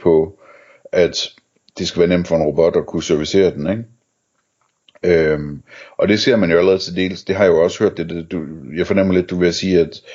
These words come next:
jamen, der, altså, der er jo rigtig meget nu, som er nemt at gå til, og som bare er moduler, der bliver skiftet og sådan noget. Men i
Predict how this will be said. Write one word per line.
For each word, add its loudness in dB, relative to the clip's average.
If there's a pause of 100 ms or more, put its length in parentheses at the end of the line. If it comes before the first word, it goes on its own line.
(300)
jamen, 2
der, 2
altså, -2
der 2
er 4
jo 4
rigtig -4
meget 2
nu, -2
som -8
er 0
nemt 0
at -4
gå -4
til, 0
og 2
som -8
bare 4
er 2
moduler, -4
der -4
bliver -6
skiftet -4
og -4
sådan 0
noget. 0 (540)
Men 0
i 2